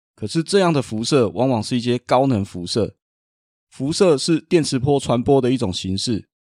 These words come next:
其实可见光也是一种电磁波啊。怎么没听过有人说开灯会致癌的？主要是因为大家对电磁波不太了解，WiFi 或手机网络的能量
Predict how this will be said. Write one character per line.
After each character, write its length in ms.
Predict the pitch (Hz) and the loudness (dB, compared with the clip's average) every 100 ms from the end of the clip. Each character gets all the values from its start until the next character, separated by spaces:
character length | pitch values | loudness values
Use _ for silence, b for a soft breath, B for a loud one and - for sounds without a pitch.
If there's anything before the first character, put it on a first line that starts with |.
| _ _ | _ _
其 180 | - 139 | -4 -2
实 220 | 147 147 | -2 -4
可 180 | - 104 | -2 -2
见 180 | 143 127 | 0 2
光 280 | 123 120 - | 2 0 -2
也 160 | 101 | -6
是 140 | 110 127 | -2 -2
一 40 | |
种 140 | 113 | -2
电 180 | 90 117 | -2 -4
磁 160 | 104 101 | -4 -6
波 280 | 113 104 92 | -2 0 -2
啊。 160 | 92 _ _ _ _ _ _ - | -4 _ _ _ _ _ _ -8
怎 120 | 110 | -2
么 120 | 113 | 0
没 160 | 123 123 | 2 0
听 180 | 143 | 0
过 160 | 143 131 | 2 2
有 160 | 110 98 | 2 0
人 160 | 98 | -2
说 240 | - 120 117 | -2 -2 -2
开 260 | - 123 | 0 0
灯 140 | 120 120 | 2 0
会 140 | 117 | -2
致 220 | - 113 | -2 -4
癌 140 | 78 62 | -4 -6
的？ 200 | - - _ _ _ _ _ _ _ | -14 -16 _ _ _ _ _ _ _
主 200 | - 120 | -6 0
要 120 | 180 | 2
是 140 | 185 175 | 2 0
因 80 | 170 | 0
为 100 | 160 | 2
大 220 | 175 151 | 0 0
家 160 | 139 | -2
对 340 | 139 143 117 - - | 2 2 2 -4 -2
电 140 | 156 | -2
磁 140 | 131 | -2
波 200 | 120 135 | -2 -2
不 100 | 123 | -2
太 180 | 113 139 | -2 -2
了 180 | 107 98 | 0 -2
解， 280 | - 92 - _ _ _ _ _ _ _ - | -2 -8 -10 _ _ _ _ _ _ _ -2
WiFi 540 | 165 165 180 151 120 | 2 2 2 2 0
或 240 | - 170 | -2 -2
手 240 | 151 127 92 | -2 -2 -2
机 200 | 135 151 | -2 0
网 180 | 120 107 | 0 0
络 140 | 143 | -2
的 100 | 117 | 0
能 240 | 104 101 | -2 -2
量 240 | 123 107 | -2 -2